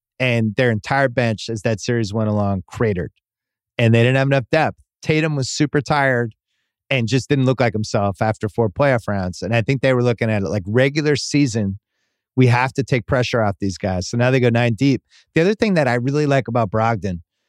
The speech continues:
is he was a really good bench guy. And I think that's a skill that you and I have talked about for the last four or five years. Some guys are just bad coming off the bench, right? Some guys don't get it. They, they wanna either play thirty-three minutes,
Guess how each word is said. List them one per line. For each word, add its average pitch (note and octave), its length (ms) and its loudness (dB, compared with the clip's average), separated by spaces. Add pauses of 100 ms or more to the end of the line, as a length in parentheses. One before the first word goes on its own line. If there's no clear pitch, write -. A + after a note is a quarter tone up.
(260)
is C#3 220 2
he F3+ 200 2
was D3+ 800 2
a C#3 120 -2
really B2+ 280 0
good C3+ 220 0
bench D#3 240 0
guy. - 280 -6 (880)
And C#3 120 2
I C3+ 80 2
think E3 240 -2 (440)
that's E3 260 0
a A3 80 2
skill G3 520 0
that B2 240 -2
you D3 260 2
and F3 80 2
I E3 80 4
have D3 120 0
talked C3+ 260 -2
about A#2 300 0
for A#2+ 120 0
the A2+ 80 2
last A#2 320 0
four B2+ 120 2
or B2 40 0
five A#2+ 240 0
years. B2+ 200 0
Some D#3 140 0
guys F#3 240 2
are F#3+ 60 0
just F3 280 -2
bad A#2 420 0 (180)
coming A#2 240 0
off A2 140 0
the G#2 80 -4
bench, F#2 400 -4
right? G#2+ 240 2 (320)
Some D3 180 0
guys D#3+ 180 2
don't C#3+ 220 -2
get B2 200 2
it. F#2+ 120 -6 (120)
They, B2 220 2
they B2+ 200 0
wanna B2+ 240 2
either B2+ 200 2
play A#2+ 260 0
thirty-three C#3+ 800 0
minutes, C3+ 640 0